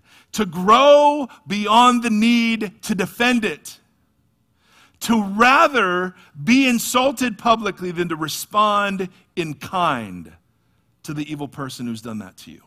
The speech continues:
Again, this is the arena of personal insult. There's somebody who says a passive-aggressive comment to you in a meeting and you want to snap back.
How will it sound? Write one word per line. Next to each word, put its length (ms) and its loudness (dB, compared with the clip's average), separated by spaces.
Again, 240 -2
this 180 -4
is 100 -10
the 160 0
arena 340 -6
of 180 -14
personal 480 -8
insult. 680 -12
There's 140 -4
somebody 280 0
who 160 -4
says 300 -4
a 60 -6
passive-aggressive 840 -8
comment 420 -4
to 80 -14
you 120 -10
in 60 -8
a 40 -8
meeting 560 -2
and 160 -14
you 140 -6
want 200 -4
to 120 -4
snap 400 -8
back. 420 -2